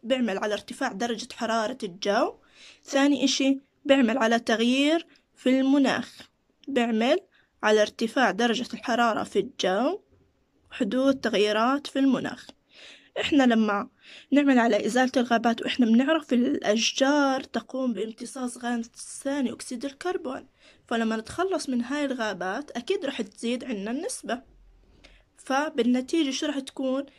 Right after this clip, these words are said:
رح يأثر بشكل سلبي على النظام البيئي. بتمنى تكون وضحت لكم. شوفوا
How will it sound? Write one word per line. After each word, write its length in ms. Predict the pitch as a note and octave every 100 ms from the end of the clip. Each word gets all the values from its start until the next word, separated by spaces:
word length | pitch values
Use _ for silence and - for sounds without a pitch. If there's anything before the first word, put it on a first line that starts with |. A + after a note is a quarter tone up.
| _ -
رح 140 | B3
يأثر 520 | B3 - D4 - C4 G3+
بشكل 600 | G#3 D4 D4 A3+ G#3 G3+
سلبي 460 | - D4 A3+ F#3
على 180 | G3 G#3
النظام 680 | G#3 G#3 A#3+ A#3+ D4 F4 G#4 - _
البيئي. 480 | C#4+ G3+ - - A#3 _ _ _ _ _ _ _ _ _ _ _ _ _ _ _ -
بتمنى 420 | C4+ D4 D#4+ D#4
تكون 380 | D4 - D#4 D#4+
وضحت 440 | A#3+ A3 - C#4
لكم. 360 | A#3 A#3 - - - - _ _ _ _ _ _
شوفوا 320 | - C4+ C4+